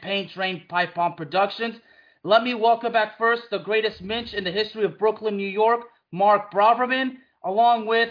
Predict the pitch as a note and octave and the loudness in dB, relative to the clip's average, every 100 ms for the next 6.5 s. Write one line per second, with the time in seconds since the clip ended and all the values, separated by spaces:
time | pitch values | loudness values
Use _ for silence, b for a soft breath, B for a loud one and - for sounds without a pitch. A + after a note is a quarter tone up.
0 | - G#3 F3 A#3 A#3+ A#3+ A#3 A3 A3+ G#3+ | -4 -6 0 0 2 -2 0 2 4 4
1 | G#3+ A#3 A#3 G3 - A#3 G#3 A3 A#3 A#3 | 2 2 -2 -4 -2 0 2 2 0 -2
2 | G3 F3+ E3 G3+ A3 A3 G#3+ G#3 - A3 | -6 -6 -4 0 0 0 -2 -2 -2 2
3 | A3 A3 A#3 A#3 A#3+ - G#3 G#3 - G#3+ | 2 2 2 2 2 -6 -8 -8 -4 -4
4 | G3+ - A3 A3 A3 A3 G#3+ G#3+ F#3 A3 | -4 0 0 0 -2 -2 -2 -4 -8 -4
5 | A#3+ A#3 A#3 G#3 G#3+ G#3 G#3+ G#3 G#3 D#3+ | 0 0 0 -2 -10 -16 -8 -4 -4 -4
6 | A3+ C#4 C#4 C4 C4 | -4 0 0 -4 -10